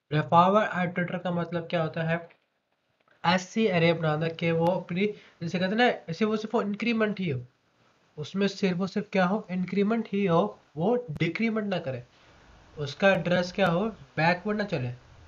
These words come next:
ठीक है ना। अगर मैं इस्तेमाल करूँगा ए minus minus या फिर कोई भी एक आई minus मैंने लिखा मैंने,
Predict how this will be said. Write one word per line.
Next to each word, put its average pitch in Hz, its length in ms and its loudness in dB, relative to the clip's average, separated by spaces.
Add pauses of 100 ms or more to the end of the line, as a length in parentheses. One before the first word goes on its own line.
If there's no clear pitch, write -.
(260)
ठीक 156 140 -2
है 208 60 0
ना। 202 60 4
अगर 196 140 0
मैं 190 220 2
इस्तेमाल 170 340 -2
करूँगा 180 300 -2
ए 170 300 0
minus 165 400 -2
minus 170 300 -4
या 170 60 -4
फिर 170 240 -2 (360)
कोई 202 120 4
भी 202 120 6
एक 202 180 2 (220)
आई 175 300 2
minus 170 340 0
मैंने 175 120 -2
लिखा 170 240 -2
मैंने, 156 200 -2